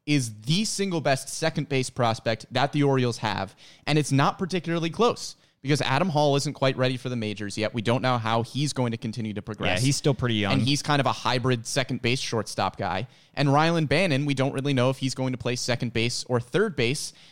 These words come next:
Speaker 1: And Bannon isn't towards the top of the prospect list. He has a chance to start for the Orioles over the next few years, but I think long-term,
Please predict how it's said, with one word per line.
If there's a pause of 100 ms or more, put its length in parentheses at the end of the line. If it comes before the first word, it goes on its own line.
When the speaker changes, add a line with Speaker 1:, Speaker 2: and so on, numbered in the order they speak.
(120)
Speaker 1:
And
Bannon (100)
isn't
towards
the
top
of
the
prospect
list. (440)
He
has
a
chance
to
start
for
the
Orioles
over
the
next
few
years, (280)
but
I
think
long-term,